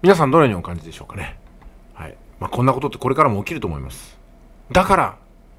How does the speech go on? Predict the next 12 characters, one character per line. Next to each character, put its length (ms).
だ 140
か 120
ら 60
な 100
ん 80
で 40
す 80
よ。 140
や 80
っ 20
ぱ 80
り、 240